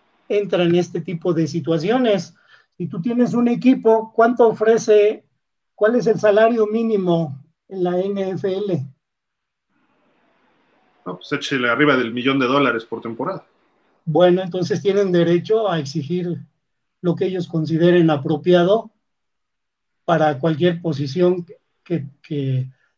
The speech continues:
Speaker 1: que pueda, que quieran contratar dentro del entendido de que ellos pagan de un millón de dólares hacia arriba, ¿no?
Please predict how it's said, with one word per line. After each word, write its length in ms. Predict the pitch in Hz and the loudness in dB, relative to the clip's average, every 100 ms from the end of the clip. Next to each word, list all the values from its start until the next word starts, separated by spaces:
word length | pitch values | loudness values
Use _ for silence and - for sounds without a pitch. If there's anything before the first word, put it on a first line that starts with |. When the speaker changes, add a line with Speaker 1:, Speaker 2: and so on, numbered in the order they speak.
| _ _ - | _ _ -6
Speaker 1:
que 100 | 139 | -4
pueda, 360 | 131 185 196 | -2 0 0
que 140 | 170 156 | 0 0
quieran 340 | 180 196 208 | 2 2 2
contratar 720 | 180 175 175 175 170 190 233 | 4 2 4 2 6 6 6
dentro 460 | 202 196 180 180 170 | 2 2 2 2 4
del 180 | 160 165 | 4 2
entendido 720 | 170 170 185 175 214 214 240 | 2 0 -2 -2 0 2 4
de 120 | 220 | 2
que 120 | 175 | 2
ellos 240 | 202 202 - | 2 0 0
pagan 360 | 202 208 214 | -2 0 -2
de 140 | 196 185 | 0 0
un 200 | 190 208 | 0 -2
millón 300 | 196 185 208 | -2 -2 -2
de 120 | 185 | 0
dólares 440 | 180 202 185 156 | 0 2 2 0
hacia 200 | 147 156 | -4 -2
arriba, 340 | 170 190 240 190 | 0 0 2 2
¿no? 260 | 240 339 | 2 -2